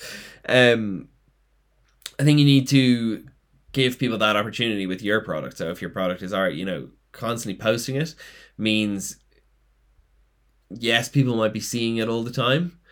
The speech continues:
but there might be one day where in their specific mood and they're gonna buy it, and that could happen, uh, days, weeks, months, or years after they first encountered your content. And it's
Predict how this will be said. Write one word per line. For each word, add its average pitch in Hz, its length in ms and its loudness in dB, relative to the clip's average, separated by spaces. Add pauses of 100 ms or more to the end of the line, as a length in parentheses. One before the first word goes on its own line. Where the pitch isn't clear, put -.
(340)
but - 280 -10
there 107 120 -4
might 101 300 0
be 98 420 -2
one 98 380 -6
day 92 180 0
where 87 120 -2
in 90 80 -4
their 92 100 -4
specific 95 560 -10
mood 92 240 -2
and 82 100 -6
they're 85 100 -4
gonna 85 140 -4
buy 87 240 0
it, 71 40 -4
and 87 100 -8
that 92 100 -4
could - 80 -10
happen, 80 480 -6 (320)
uh, - 60 -16 (560)
days, 127 400 4
weeks, 110 340 -4
months, 110 320 -4
or 101 80 0
years 98 400 0
after 90 240 -4
they 90 100 -4
first 92 360 -6
encountered 87 400 -8
your 82 80 -8
content. 85 440 -6
And 82 160 -8
it's 78 380 -10